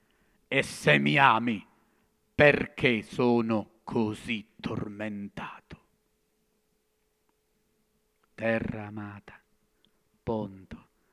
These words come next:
suolo della patria e straniero, gioventù e canizie, tramonto della vita,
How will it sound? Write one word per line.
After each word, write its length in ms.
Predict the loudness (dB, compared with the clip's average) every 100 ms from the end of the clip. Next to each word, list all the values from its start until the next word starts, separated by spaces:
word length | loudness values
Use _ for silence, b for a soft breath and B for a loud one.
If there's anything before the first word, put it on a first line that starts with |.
| _
suolo 420 | -14 -6 -4 -2
della 260 | -6 -8 -12
patria 580 | -12 -14 -14 -16 -16 -16
e 60 |
straniero, 760 | -18 -16 -16 -16 -18 -18 -20 _ b b b
gioventù 600 | -8 -6 -4 -6 -6 -8
e 120 | -8 -10
canizie, 600 | -14 -16 -18 -18 -16 -14
tramonto 580 | -14 -12 -12 -14 -16 -16
della 260 | -14 -14
vita, 400 | -14 -16 -16 -20